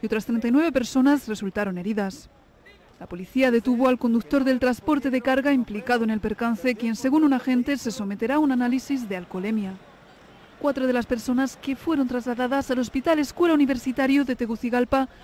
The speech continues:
murieron en el centro hospitalario debido a la gravedad de sus lesiones. Otras diecinueve personas fallecieron en el lugar del accidente, según confirmó el director de la Estatal Comisión Permanente de Contingencias.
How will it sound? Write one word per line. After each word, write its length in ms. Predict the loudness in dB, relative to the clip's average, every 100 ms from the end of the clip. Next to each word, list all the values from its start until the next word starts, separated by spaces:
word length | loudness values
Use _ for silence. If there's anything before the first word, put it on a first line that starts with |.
| -12
murieron 420 | -4 2 2 2 2
en 100 | 0
el 120 | 0
centro 260 | -2 0
hospitalario 680 | -2 -2 -4 0 2 2 0
debido 340 | -2 -2 0 0
a 40 |
la 80 | 0
gravedad 380 | 0 0 0 -2
de 80 |
sus 260 | -4 -8 -12
lesiones. 680 | -12 -6 -2 -2 -2 -8 -18 -20 -20 -20 -20 -20 -20 -10
Otras 300 | -8 -2 -2
diecinueve 480 | -2 0 2 4 4
personas 580 | 2 0 0 2 2 0
fallecieron 680 | -2 0 -2 0 2 4
en 100 | 4
el 100 | 4
lugar 320 | 2 2 2 2
del 120 | -2
accidente, 540 | -2 -4 -2 0 0 -2
según 340 | -2 -2 -2
confirmó 520 | -4 -2 0 4 4
el 60 | 4
director 440 | 2 -2 -2 -2
de 80 | 0
la 80 | -2
Estatal 420 | -2 -2 0 0
Comisión 480 | 2 0 2 2 2
Permanente 540 | 2 0 0 0 0
de 80 | -4
Contingencias. 1000 | -6 -8 -8 -6 -2 -2 -2 -6 -10